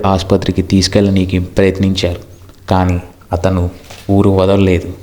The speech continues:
ఆ బావిని విడిచి వెళ్ళడానికి నిరాకరించాడు. అతనిని చివరిసారి చూసినప్పుడు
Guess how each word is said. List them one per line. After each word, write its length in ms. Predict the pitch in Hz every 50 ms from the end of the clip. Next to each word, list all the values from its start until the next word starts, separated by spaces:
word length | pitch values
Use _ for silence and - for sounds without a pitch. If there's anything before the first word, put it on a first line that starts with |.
| - - - - - - - - - - - -
ఆ 100 | 101 98
బావిని 480 | 98 101 104 104 101 104 107 107 104 101
విడిచి 460 | 101 98 104 101 104 - 101 95 98 - - - - - - -
వెళ్ళడానికి 560 | 110 107 104 104 104 104 101 101 101 98 98 95
నిరాకరించాడు. 840 | 98 95 95 101 101 104 101 101 101 95 92 90 - 92 92 - - - - - - - - - - - - -
అతనిని 400 | 98 87 107 104 101 98 98 98
చివరిసారి 680 | 95 - - 110 104 107 104 101 - 110 104 101 101 95 - 104
చూసినప్పుడు 520 | 101 98 92 - 101 92 - - 92 90